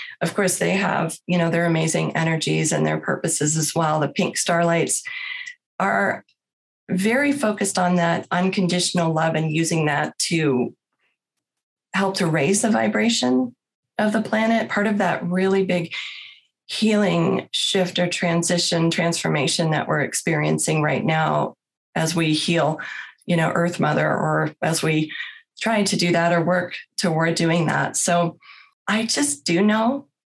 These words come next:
that they are pink starlights, and very much they download to me. So it's not, it's not like a channeling really, but more like they, I, I receive the information into my head. So some people are more, like, clairvoyant or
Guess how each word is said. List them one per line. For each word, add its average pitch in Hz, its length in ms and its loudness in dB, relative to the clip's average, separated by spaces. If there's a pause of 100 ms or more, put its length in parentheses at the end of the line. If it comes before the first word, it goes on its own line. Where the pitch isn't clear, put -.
(240)
that 233 200 0
they 233 140 2
are 233 260 2
pink 240 220 2
starlights, 233 420 2
and - 380 -2
very 262 200 2
much 302 220 0
they 196 200 0
download 156 680 0
to 135 80 -2
me. 139 160 2
So 196 100 2
it's 190 120 0
not, 294 320 -2
it's 214 200 0
not 240 160 4
like 226 160 0
a 165 120 -2
channeling 190 880 0 (380)
really, 180 360 2
but 180 200 0
more 190 260 4
like 180 280 0
they, - 260 -4
I, 170 280 -2 (460)
I 190 100 0
receive 190 420 2
the 175 100 2
information 165 640 0
into - 280 -2
my - 180 0
head. - 420 -4 (720)
So 202 140 0
some 190 220 2
people 180 280 2
are 170 80 4
more, 165 140 2
like, 151 240 -2
clairvoyant 160 720 0
or 156 220 0